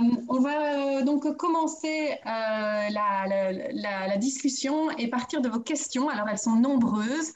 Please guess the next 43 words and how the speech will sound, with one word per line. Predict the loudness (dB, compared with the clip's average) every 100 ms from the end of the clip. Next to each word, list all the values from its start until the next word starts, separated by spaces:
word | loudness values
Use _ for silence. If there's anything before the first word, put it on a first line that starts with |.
| -12 -16 -8 -2
euh, | 0
donc | 0 -2
on | -2
va | -4
essayer | -2 -2
de, | 0 -2 -4
de, | -4
d'un | -4 0
peu | 0
les | 0
réorganiser. | 0 2 2 4 6 4 2 0 -2 -4 -14 -8
Alors, | -4 -2 -2 -4
euh, | -2 -2 -2
comme | 0 2
première | 2 0 0 0 -2
question, | -4 -4 -6 -2 0 0 -4 -12 -20 -18 -8
euh, | -4 -2 -2 -2
peut-être | -2 -2 -2
un | 0
peu | 0
de, | 0 0 0
de | -2
précision. | -4 -6 -4 -2 0 0 2 0 2 0
Il | -2
faut | -2 0
voir, | 0 0
euh, | -2 0 -2 -4
qui | -4 -2 0
parmi | 2 4 4
vous | 2
quatre, | -4 -4 -4 -2
euh, | 0 0
va | 0 -2
y | -2
répondre. | -2 0 0 0 -2 -14 -10 -4
Mais | -2
peut-être | -2 -2 -2
d'abord, | 0 0 0
ça | -4 -4 -2 0
veut | 2
dire | 2 0 -2
quoi, | 0 2 0 -2 -8
euh, | -6